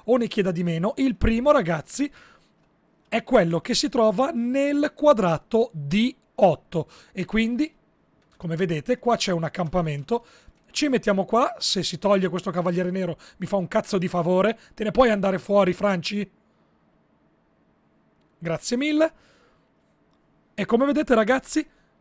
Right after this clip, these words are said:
il primo è fatto. Per quanto riguarda invece la seconda location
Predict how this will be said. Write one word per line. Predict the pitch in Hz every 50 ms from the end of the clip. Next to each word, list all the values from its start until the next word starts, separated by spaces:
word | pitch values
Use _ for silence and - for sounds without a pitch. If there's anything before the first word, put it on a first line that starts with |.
| _ _ _
il | - 196 190 180
primo | 180 _ - 247 262 269 294 320 320 _ _ _ _ _
è | _ - 170 202 - _ _ - - -
fatto. | _ - - - 277 269 - _ - 208 175 156
Per | 139 123
quanto | 110 277 302 285 - 269
riguarda | 254 196 190 262 262 226 202
invece | 240 226 196 247 - - 233
la | 214 202 196
seconda | - - - 196 - - - 269 277 269 226 185 196
location | 190 185 180 - 226 233 214 175 - - 180 160